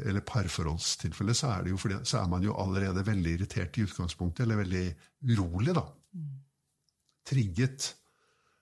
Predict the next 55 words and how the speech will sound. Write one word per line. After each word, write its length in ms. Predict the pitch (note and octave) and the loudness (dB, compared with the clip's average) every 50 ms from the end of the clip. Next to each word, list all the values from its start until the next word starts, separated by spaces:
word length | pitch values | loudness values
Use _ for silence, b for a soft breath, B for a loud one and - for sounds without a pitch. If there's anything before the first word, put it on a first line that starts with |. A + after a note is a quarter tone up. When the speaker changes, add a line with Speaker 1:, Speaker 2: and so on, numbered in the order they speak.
| _ _ - | _ _ -2
Speaker 1:
Eh, 600 | G2+ G2+ G2 F#2+ F#2 F#2 F#2 F2+ F2+ F2+ - - - - _ _ _ _ _ _ _ _ _ _ _ _ - | 0 2 2 2 2 2 0 0 -2 -4 -6 -8 -10 -14 _ _ _ _ _ _ _ _ _ _ _ _ 0
og 320 | A#2+ B2+ D3 D#3+ G3+ G#3 G3 | 2 2 2 2 2 2 2
man 200 | C#3+ D3+ D3+ D3+ D#3 D3 - - | 4 4 4 4 2 0 -4 -2
gje-, 300 | - C3 G#2+ A2 A#2 - - - | 0 0 2 2 0 0 2 2
når 140 | A#2+ A#2+ A2+ | 4 4 6
man 140 | A#2+ C3 B2+ | 6 4 4
forsøker 380 | - - C#3 - B2 - - A#2 | 2 2 0 0 0 0 2 2
å 40 | G#2+ | 2
gjenta 400 | G#2 F2+ D2+ D#2+ D#2 - - A2+ G2 | 4 2 2 0 -2 -2 -2 -2 0
hverandre, 320 | G2 G2+ G2+ G#2 C3 D3+ | 2 2 2 4 2 4
og 60 | C3 | 4
det 40 | C3 | 4
er 60 | C3+ | 6
masse 240 | C#3 B2+ - - - | 6 4 4 2 2
parterapi 400 | - C3+ G#2 - F2+ E2 - F#2+ | 2 0 0 2 0 -2 -2 -2
som 160 | F2+ - - G#2+ | -2 0 0 0
faktisk 320 | A2 G2+ - - A2+ A2+ A2 | 0 0 0 0 0 0 2
går 320 | A#2 B2+ G#2+ F2 D#2+ F2 F#2 | 2 2 2 2 2 0 -2
ut 120 | E2 - - | -4 -4 -4
på 80 | F#2+ F2+ | -2 0
det, 80 | A2+ | 2
at 140 | B2 B2+ - C3 | 0 2 2 0
man 80 | A#2+ - | 2 2
prøver 260 | C#3 A#2+ G2 F#2 G2 | 2 2 2 0 -2
å 40 | F#2+ | -2
bli 100 | A2+ C3 - B2 | -2 0 2 2
enige 240 | A2+ F#2 D#2+ E2 G2 | 2 2 2 2 4
om 60 | G#2 F#2+ | 2 2
hvordan 200 | F#2 E2+ F#2+ F2+ | 2 0 -2 -2
skal 180 | - - - G#2 | -2 -2 0 0
man 120 | G#2 G#2 | 2 2
snakke 240 | - - - - - | 0 -2 -2 -2 0
sammen. 260 | - E2+ F2+ A2+ A2 G2+ | 0 2 2 4 4 4
Jo, 140 | G#2+ A2+ A2 G#2+ | 4 4 4 2
jeg, 240 | G#2 G#2 G#2+ A2 A2 B B B B B B B2 | 2 2 2 0 -2 B B B B B B 2
når 120 | C3 A#2 | 4 4
du 60 | G#2+ G#2+ | 4 4
sier 220 | A2 - - A2 F#2+ | 4 4 4 4 4
noe 80 | G2 G2 | 2 2
til 140 | - G#2 G#2 | 4 2 2
meg, 80 | G#2 G#2 | 4 2
så 80 | A2 | 0
skal 200 | - - A#2 A2+ | 2 2 2 4
jeg 100 | A#2 G2+ | 4 4
gjenta 340 | E2+ D#2 D#2+ D#2+ - - A#2 A#2 | 4 2 2 0 0 -2 0 2
det, 100 | D3+ C3+ | 2 2
sånn 200 | - B2+ A2+ A#2 A2+ | 4 4 4 2 2
at 140 | A2 - - - | 0 -6 -14 -10
jeg 380 | C3+ G2+ G2+ F#2+ F#2 F#2 F2+ G2+ | -6 -4 -2 0 2 2 2 2
er 100 | A2+ A2 | 2 2
helt 220 | G2+ F2+ F#2 - - | 2 2 0 0 0
sikker 380 | - - D#2 - - F#2 F2+ - | -2 -2 -4 -4 -4 -4 -2 0
på, 100 | D#3 F3 F3 - b b b b b b b b _ - C#3 | 0 0 0 -4 b b b b b b b b _ 0 2
og 140 | A#2+ A#2 F#2 | 2 2 2
du 60 | F2 | 0